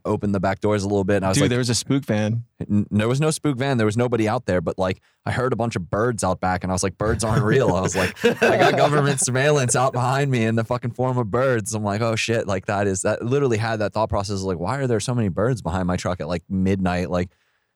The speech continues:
Speaker 1: government surveillance? Maybe birds aren't real. Maybe this, like, uh, movement's a real thing here.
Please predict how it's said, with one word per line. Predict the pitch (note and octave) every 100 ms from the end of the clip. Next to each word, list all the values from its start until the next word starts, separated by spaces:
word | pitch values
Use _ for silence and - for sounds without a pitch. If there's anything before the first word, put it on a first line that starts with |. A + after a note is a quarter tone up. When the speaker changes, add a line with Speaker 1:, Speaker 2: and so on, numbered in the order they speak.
| _ _ _ _ _ _ _ _ _ _ _ _
Speaker 1:
government | - A2 A#2+ B2
surveillance? | G2 A2 C#3 F#3 A2
Maybe | A#2+ F3+
birds | D3+ D#3+ B2
aren't | E3+ -
real. | G2 F2+ F2+
Maybe | A2+ C#3+
this, | C#3 C3
like, | C#3 C3 B2
uh, | A#2+
movement's | A#2+ B2 A2 G#2+ G#2+
a |
real | G#2 G#2+
thing | B2+ C#3+
here. | A2+ D#2+